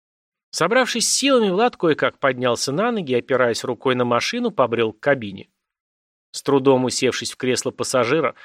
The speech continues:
он откинулся на спинку и, дождавшись, когда девочка усядется за руль, прохрипел: «Поехали домой.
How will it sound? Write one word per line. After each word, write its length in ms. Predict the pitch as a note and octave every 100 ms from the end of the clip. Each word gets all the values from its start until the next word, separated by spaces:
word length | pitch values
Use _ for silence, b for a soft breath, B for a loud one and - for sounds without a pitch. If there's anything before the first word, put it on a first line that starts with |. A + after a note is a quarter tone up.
| B B
он 140 | B3+ C4+
откинулся 540 | - G3+ D#3 B2 B2+
на 160 | B2+ A#2+
спинку 460 | - B3 B3 D3
и, 20 |
дождавшись, 580 | B2 B2 A2+ A#2+ - -
когда 260 | B2 A#2 A#2
девочка 440 | A#2+ A#2 G#2+ -
усядется 540 | A2+ - B2+ A#2 - A#2
за 180 | A#2+ D3
руль, 160 | A#3
прохрипел: 640 | E3 C#3 C3+ C3+ - A2 - _ _ _ _ _ _ _
«Поехали 420 | - F#3 C#3+ A#2+ A2+
домой. 380 | A#2+ A2+ -